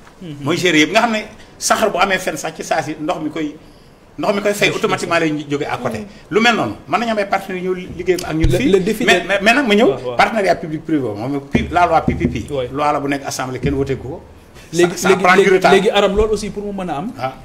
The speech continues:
Speaker 1: dafa am beneen jafe-jafe bu ñu am ci suñu secteur privé, surtout ci domaine bi ngeen nekk, mooy le défi de l'informel.
Speaker 2: Hmm.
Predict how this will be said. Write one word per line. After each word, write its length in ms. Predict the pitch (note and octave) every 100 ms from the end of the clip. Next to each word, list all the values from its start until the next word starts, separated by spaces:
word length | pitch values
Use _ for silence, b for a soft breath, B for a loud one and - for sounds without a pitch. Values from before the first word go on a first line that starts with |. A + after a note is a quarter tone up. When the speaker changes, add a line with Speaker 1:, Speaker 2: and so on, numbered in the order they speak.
| -
Speaker 1:
dafa 220 | D3 G3+
am 120 | G3+
beneen 280 | E3+ G#3 G#3
jafe-jafe 420 | G3 F#3 E3 D#3+
bu 140 | D#3+ D3+
ñu 80 | C#3+
am 140 | C#3+
ci 80 | C#3
suñu 280 | C3+ D3+ C#3+
secteur 320 | C#3+ C3+ C3+
privé, 400 | - B2+ A#2 G#2 -
surtout 480 | - C#3+ C3+ C#3+ C3+
ci 120 | C#3+
domaine 240 | C3+ C3 B2
bi 100 | B2
ngeen 140 | B2
nekk, 140 | B2+ C3
mooy 160 | C3 B2+
le 140 | B2+
défi 260 | B2+ C#3 C#3+
de 120 | B2+
l'informel. 500 | A#2 A#2 A#2 G#2+ G2 -
Speaker 2:
Hmm. 140 | A#2